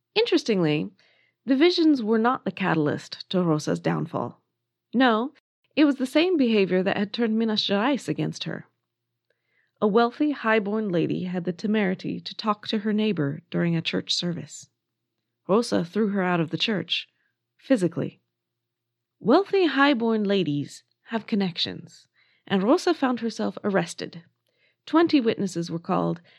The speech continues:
and all those questionable revelations came out for a public airing. In seventeen sixty-three, the local authorities decided this case was above them,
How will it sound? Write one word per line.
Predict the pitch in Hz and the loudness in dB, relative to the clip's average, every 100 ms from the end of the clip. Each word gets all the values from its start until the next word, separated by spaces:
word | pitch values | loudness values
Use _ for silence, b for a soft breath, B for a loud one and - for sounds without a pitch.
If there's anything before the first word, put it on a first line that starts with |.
| b _ | b _
and | 190 175 - | -4 -4 0
all | 220 240 | 0 2
those | 240 233 220 | 2 0 -2
questionable | - 226 - 226 202 190 | -6 -6 -4 -4 -2 -2
revelations | 185 180 185 185 208 196 185 | -2 -2 -2 -2 -4 -6 -8
came | - 214 208 | -8 -4 -4
out | 180 170 - - | -4 -8 -16 -12
for | 170 | -10
a | - | -10
public | 175 185 180 185 - - | -10 -6 -6 -6 -8 -10
airing. | 170 - - 175 _ _ _ _ _ _ _ _ _ _ | -10 -10 -16 -20 _ _ _ _ _ _ _ _ _ _
In | 330 | 2
seventeen | 320 494 453 415 | 2 0 0 -2
sixty-three, | 349 285 - 240 - 220 214 165 - | 0 -4 -4 -8 -6 -2 0 0 0
the | 196 | -2
local | 208 277 302 | 2 2 2
authorities | 320 - 180 170 160 165 | -2 -2 0 0 0 -2
decided | 170 175 196 190 175 | -4 -4 -2 0 -2
this | 226 | -6
case | - 202 185 | -8 -8 -8
was | - 180 | -6 -6
above | 165 170 165 139 | -2 0 -2 -4
them, | 127 - | -8 -10